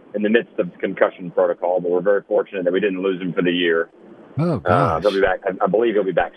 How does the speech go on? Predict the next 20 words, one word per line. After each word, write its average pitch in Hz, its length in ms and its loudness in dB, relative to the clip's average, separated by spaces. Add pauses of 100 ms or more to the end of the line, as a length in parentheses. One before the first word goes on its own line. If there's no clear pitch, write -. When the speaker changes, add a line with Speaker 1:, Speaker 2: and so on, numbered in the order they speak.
Speaker 1:
Saturday. 78 640 -2
So, 82 220 0
but 87 120 0
no, 98 140 0
he's 98 180 0
a, 87 200 0 (320)
a 90 40 -6
great 104 300 2
story. 110 380 2
He's 90 80 -4
a 90 40 -4
walk, 101 320 -2
kid 113 140 0
that 85 80 -2
walked 110 300 -2
on 110 180 -2
with 104 180 -2
us - 80 -20
originally, 107 640 0
and, 80 160 -6